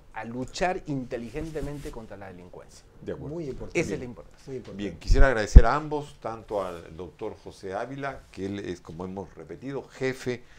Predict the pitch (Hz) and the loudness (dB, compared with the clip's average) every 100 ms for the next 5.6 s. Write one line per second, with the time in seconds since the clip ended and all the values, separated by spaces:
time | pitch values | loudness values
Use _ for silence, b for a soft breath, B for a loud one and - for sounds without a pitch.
0 | B B 98 80 90 104 117 104 90 117 | B B -6 -2 -2 0 -2 -4 -4 -6
1 | 107 101 92 98 107 101 - 87 - 90 | -8 -10 -12 -12 -12 -14 -12 -12 -10 -8
2 | 101 101 95 87 87 87 82 85 98 95 | -8 -8 -10 -10 -12 -16 -18 -12 -8 -8
3 | - 156 151 151 156 b b b b b | -4 -2 0 -2 -8 b b b b b
4 | - 87 80 80 104 117 - 87 95 80 | -16 -14 -12 -10 -6 -6 -8 -14 -12 -12
5 | 80 - 127 104 90 | -12 -8 -6 -8 -14